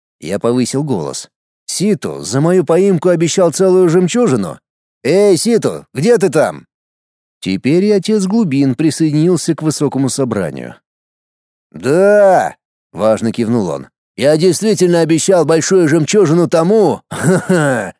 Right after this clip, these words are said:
Он засмеялся. «Кто доставит мне этого человека? Но раз ты пришел сам...» «Минуточку», — перебил я Ситу. «Давай уточним. Надо было просто доставить меня к тебе. Ни голову, ни труп».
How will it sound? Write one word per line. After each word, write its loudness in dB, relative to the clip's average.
Он -6
засмеялся. -4
«Кто -2
доставит 2
мне 2
этого 2
человека? 0
Но -2
раз 0
ты 0
пришел 0
сам...» 0
«Минуточку», — 0
перебил -4
я -2
Ситу. -12
«Давай 2
уточним. -4
Надо 0
было 2
просто 0
доставить 0
меня 0
к -10
тебе. -6
Ни 0
голову, 2
ни 0
труп». 0